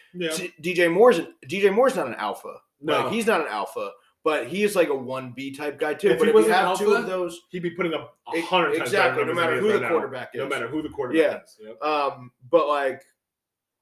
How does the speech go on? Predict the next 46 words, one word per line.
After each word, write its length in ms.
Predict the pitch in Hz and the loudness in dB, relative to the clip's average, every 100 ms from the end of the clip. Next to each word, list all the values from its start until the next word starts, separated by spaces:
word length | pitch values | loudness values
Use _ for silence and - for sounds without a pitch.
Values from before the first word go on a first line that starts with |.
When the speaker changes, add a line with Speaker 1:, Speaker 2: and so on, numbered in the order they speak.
| _ | _
Speaker 2:
have 220 | - 156 165 | -8 -4 -2
another 320 | 160 156 156 | 0 0 0
guy 300 | 147 143 143 | 0 -2 -2
like 400 | 131 123 135 - | -4 -6 -10 -8
that, 360 | 139 139 143 | -6 -4 -6
like, 240 | 127 117 113 | -6 -8 -8
will 140 | 123 | -10
really 320 | 120 123 123 | -8 -6 -8
take 280 | 117 127 120 | -10 -14 -12
the, 260 | 120 113 107 | -10 -10 -12
you 120 | 117 113 | -16 -18
know, 160 | 101 _ _ _ _ _ _ | -20 _ _ _ _ _ _
take 140 | 131 120 | -18 -16
the 60 | |
best 280 | - 117 - | -12 -12 -10
out 100 | 117 | -10
of, 180 | 113 107 | -10 -10
uh, 220 | 110 107 | -10 -10
C 220 | 101 117 | -10 -14
D. 260 | 113 117 117 | -12 -12 -10
But, 140 | 110 107 | -8 -6
um, 80 | |
Speaker 1:
Absolutely. 340 | 107 127 110 98 _ _ _ _ - | -4 -4 -6 -8 _ _ _ _ 6
Speaker 2:
but, 80 | |
yeah, 140 | 196 175 | 6 6
so 180 | - 147 | 0 -2
my 220 | 147 180 | -2 -2
crystal 320 | 180 170 165 | -2 -6 -4
ball 200 | 147 143 | -4 -4
thing 200 | 143 135 | -4 -6
is, 420 | 135 127 123 120 - | -6 -6 -6 -8 -8
uh, 300 | 127 127 123 | -4 -4 -4
D 160 | 117 135 | -6 -8
J 120 | 131 | -10
Moore 160 | 120 117 | -8 -8
to 60 | |
the 60 | 107 | -10
Packers. 500 | 107 101 - - - _ _ - | -12 -14 -16 -20 -20 _ _ -6
Speaker 1:
Oh, 260 | 185 247 185 | -2 2 4
okay. 180 | 175 156 | 6 4
So 100 | 165 | 6
you're 80 | 143 | 4
Speaker 2:
Um, 140 | 135 | 2
Speaker 1:
spo-, 220 | 135 156 | 2 0
uh, 40 | 151 | 0
I 40 | 143 | -2